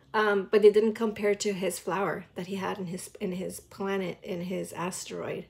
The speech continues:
So that's when he realized, "Okay, I actually missed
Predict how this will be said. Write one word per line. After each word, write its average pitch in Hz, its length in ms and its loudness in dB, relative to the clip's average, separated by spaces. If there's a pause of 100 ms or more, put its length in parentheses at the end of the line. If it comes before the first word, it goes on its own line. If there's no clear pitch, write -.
(580)
So - 220 4
that's 202 300 4
when 208 140 4
he 202 120 4
realized, 185 600 0
"Okay, 202 340 0
I 180 160 -2
actually 214 420 -2
missed 208 480 0